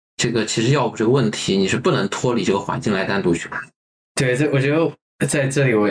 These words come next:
Speaker 2: 很想提到一点，就是这有时候是生与死的一个问题。就是有一个概念，就是药物过量是会死人的，这在英文里面叫 overdose。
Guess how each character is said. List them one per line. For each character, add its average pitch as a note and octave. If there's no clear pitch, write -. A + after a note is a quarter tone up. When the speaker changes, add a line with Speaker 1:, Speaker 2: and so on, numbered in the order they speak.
Speaker 2:
很 A2
想 G#2+
提 -
到 G#2
一 A#2
点， G2+
就 G#2
是 F#2+
这 D#3+
有 D3
时 -
候 D3
是 D3
生 D3
与 B2
死 -
的 F#2+
一 G2
个 G2
问 G#2+
题。 -
就 C#3
是 C#3
有 A2
一 A2
个 B2
概 C#3+
念， G#2
就 A2
是 G#2
药 A#2
物 G#2+
过 A#2
量 G2
是 -
会 G#2
死 -
人 E2
的， -
这 A2+
在 A2
英 G#2+
文 G#2+
里 F#2
面 F#2+
叫 G2
overdose。 G2+